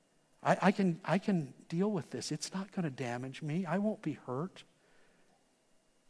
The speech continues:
Joshua seven shows us that's never the case, that sin always comes back to bite us, and that our only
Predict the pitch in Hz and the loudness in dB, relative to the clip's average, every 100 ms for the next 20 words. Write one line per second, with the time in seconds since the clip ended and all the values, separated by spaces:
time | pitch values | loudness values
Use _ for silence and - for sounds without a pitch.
0 | - 123 127 - 123 - 143 123 101 92 | -4 0 0 0 -4 0 2 2 -2 -4
1 | 120 113 104 101 101 - - - - 113 | -2 -2 -2 -6 -6 -6 -6 -10 -8 -8
2 | - - - _ _ 120 113 113 123 117 | -6 -8 -10 _ _ -6 -2 -2 -4 -12
3 | 117 110 101 - - - - - _ _ | -12 -14 -12 -8 -4 -2 -4 -8 _ _
4 | _ _ _ _ _ _ 117 - - - | _ _ _ _ _ _ -2 0 2 4
5 | 135 123 120 - 120 131 147 - - 104 | 4 4 0 2 4 6 2 -2 -6 -8
6 | 98 110 104 - 107 98 101 104 - - | -6 -8 -10 -10 -8 -6 -8 -8 -6 -4
7 | - - _ _ _ _ _ _ _ 113 | -6 -8 _ _ _ _ _ _ _ -6
8 | 110 104 104 139 127 135 147 147 147 | -2 0 0 2 4 4 4 2 0